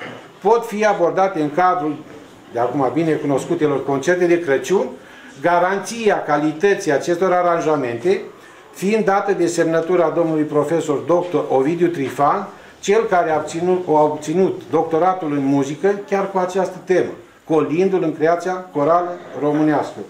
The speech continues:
doctorat obținut magna cum laude. Acum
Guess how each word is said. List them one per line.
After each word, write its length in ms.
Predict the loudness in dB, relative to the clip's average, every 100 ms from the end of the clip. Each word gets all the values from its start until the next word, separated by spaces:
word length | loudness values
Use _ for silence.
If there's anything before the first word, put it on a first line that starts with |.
| -18 -20 -2
doctorat 560 | -2 0 0 0 0 -2
obținut 360 | -8 -8 -6 0
magna 400 | 0 0 -6 -12 -10
cum 200 | -10 -10 -4
laude. 340 | -4 -4 -8 -20 -20 -20 -20 -20 -20 -20 -20 -20 -14 -14 -14 -16 -16 -10 -8 -4 -2 -2 0 0 0 0 0 0 0 0 -2 0 -2 0 -2 -2 -2 -2 -2 -2 0 -2 -2 -2 -2 -2 -2 -2 -2 -4 -4 -4 -2 -2 -2 -2 -4 -4 -4 -4 -4 -4 -4 -4 -2 -2 0 0
Acum 320 | 0 0 0